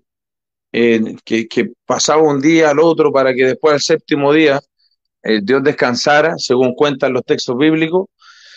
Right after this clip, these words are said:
<clears throat> para ellos siempre identificó como la noche primero. Entonces, para aquella cultura,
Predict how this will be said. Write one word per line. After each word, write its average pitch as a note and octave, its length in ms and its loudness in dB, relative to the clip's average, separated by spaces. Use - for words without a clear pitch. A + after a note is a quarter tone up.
<clears throat> G#3+ 680 0
para D3+ 260 4
ellos A#3 360 2
siempre F#3+ 680 0
identificó D3 720 -2
como D3+ 220 2
la C3+ 140 0
noche D#3 320 -2
primero. G#2+ 400 -2
Entonces, C#3 380 0
para C#3 220 2
aquella D#3 400 0
cultura, D#3 580 0